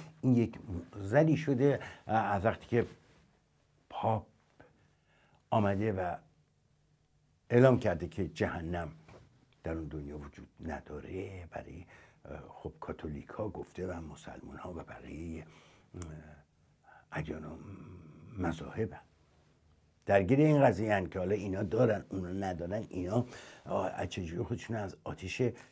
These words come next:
جهنم، اه، نجات بدند. بعد میگه که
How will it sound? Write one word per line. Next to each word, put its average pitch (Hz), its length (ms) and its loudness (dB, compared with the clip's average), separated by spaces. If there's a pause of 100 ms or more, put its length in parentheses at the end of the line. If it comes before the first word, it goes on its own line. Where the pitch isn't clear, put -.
(120)
جهنم، 107 600 -2 (320)
اه، 90 360 0 (1300)
نجات 90 480 0 (220)
بدند. 110 840 -2 (2250)
بعد 101 280 -4 (100)
میگه 82 260 -6
که 113 380 -4